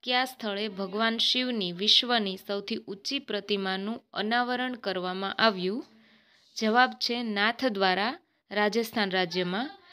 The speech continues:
જેની ઊંચાઈ છે ત્રણસો ઓગણસિત્તેર ફૂટ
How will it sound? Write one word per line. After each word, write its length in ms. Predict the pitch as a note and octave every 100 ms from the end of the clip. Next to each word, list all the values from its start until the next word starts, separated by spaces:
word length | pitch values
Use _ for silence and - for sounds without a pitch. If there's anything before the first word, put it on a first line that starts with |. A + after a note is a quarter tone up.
| - _
જેની 220 | A3 A3
ઊંચાઈ 460 | A3+ A3 A3 C#4 C4
છે 240 | B3+ A#3
ત્રણસો 480 | A3 G#3+ G#3+ A3 B3
ઓગણસિત્તેર 720 | - G#3 B3 C4 B3 - G3
ફૂટ 420 | E3+ - G3+ A#3+